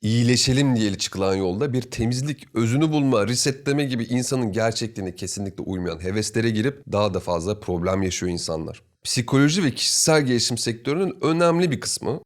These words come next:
insanları temiz psişe, temiz insan diyalektiği içerisine sokuyor. Sürekli bir tüh olmam gerektiği gibi değilim kültürü. Hiçbir insan tertemiz olamaz. Dolayısıyla bu hedef insanların kendilerini hep eksik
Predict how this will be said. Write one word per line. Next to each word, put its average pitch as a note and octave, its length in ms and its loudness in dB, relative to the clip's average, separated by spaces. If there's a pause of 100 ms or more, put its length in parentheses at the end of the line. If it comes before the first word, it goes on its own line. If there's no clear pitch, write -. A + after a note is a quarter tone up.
insanları B2 720 2
temiz B2 400 0
psişe, E3 460 -2 (240)
temiz C#3+ 400 -4
insan A#2 460 0
diyalektiği G#2 440 -2
içerisine G2 420 -2
sokuyor. - 360 -10 (180)
Sürekli C#3 560 -4
bir A#2 180 -6
tüh F#3+ 160 0 (120)
olmam C3 400 4
gerektiği C3 480 -2
gibi B2 220 -2
değilim A2+ 260 2
kültürü. E2+ 360 -8 (400)
Hiçbir C3 480 0
insan G2+ 420 2
tertemiz F#2 460 0
olamaz. F2 460 -2
Dolayısıyla A2 540 0
bu A#2 140 4
hedef F2+ 340 0
insanların G2 560 -2
kendilerini G2+ 480 -2
hep G#2 320 -4
eksik C3 400 -6